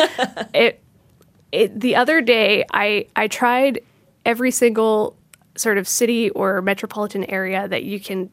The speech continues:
Speaker 2: pull data for. And I think I had in my mind that, you know, Edmonton's prices were very low compared to other major cities, but it wasn't, like, the lowest. But it, but it actually is the lowest benchmark price. Like, you try it for anywhere. You try it for Regina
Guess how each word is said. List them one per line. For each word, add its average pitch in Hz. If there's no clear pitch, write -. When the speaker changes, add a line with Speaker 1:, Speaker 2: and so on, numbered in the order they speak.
Speaker 2:
pull 220
data 190
for. -
And 202
I 202
think 277
I 277
had 311
in 285
my 233
mind 208
that, 185
you 190
know, 180
Edmonton's 196
prices 185
were 208
very 190
low 185
compared 190
to -
other 185
major 180
cities, 175
but 180
it -
wasn't, 190
like, 180
the 180
lowest. 180
But -
it, -
but 185
it 202
actually 214
is 180
the 196
lowest 180
benchmark 175
price. -
Like, 196
you -
try 233
it 233
for -
anywhere. 208
You 214
try 208
it -
for 196
Regina 196